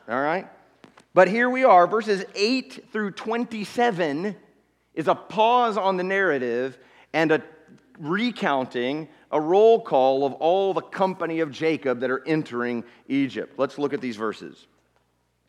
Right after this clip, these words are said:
"Now these are the names of the descendants of Israel who came into Egypt, Jacob and his sons, Reuben, Jacob's firstborn,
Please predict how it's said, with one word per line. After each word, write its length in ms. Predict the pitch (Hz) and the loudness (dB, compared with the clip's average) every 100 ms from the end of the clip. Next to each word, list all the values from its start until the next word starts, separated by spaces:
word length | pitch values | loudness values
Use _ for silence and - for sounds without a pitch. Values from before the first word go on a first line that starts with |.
| _ _ _ _ _ | _ _ _ _ _
"Now 160 | 135 156 | 0 2
these 260 | 170 220 208 | 2 0 0
are 60 | |
the 80 | 196 | 0
names 480 | 175 190 208 208 190 | 2 2 2 0 -4
of 80 | 175 | -8
the 40 | |
descendants 520 | 170 - 196 185 175 | -6 -4 -4 -4 -8
of 80 | 175 | -4
Israel 480 | 185 143 147 110 110 | -4 -2 -2 -2 -4
who 80 | 139 | -8
came 360 | - 160 175 | -6 -4 -2
into 120 | 170 | -4
Egypt, 580 | 165 196 160 135 - - _ _ _ _ | -6 -8 -6 -6 -6 -14 _ _ _ _
Jacob 460 | - 143 180 185 170 | -6 -2 0 0 -4
and 140 | 160 | -4
his 100 | 165 | -6
sons, 600 | - 165 127 95 78 - - | -4 -2 -2 -4 -12 -20 -20
Reuben, 520 | 104 131 156 175 202 175 - | -6 -4 -2 -4 -4 -10 -6
Jacob's 340 | 143 135 135 | -6 -4 -8
firstborn, 600 | - 131 - 110 104 82 | -8 -8 -8 -12 -12 -14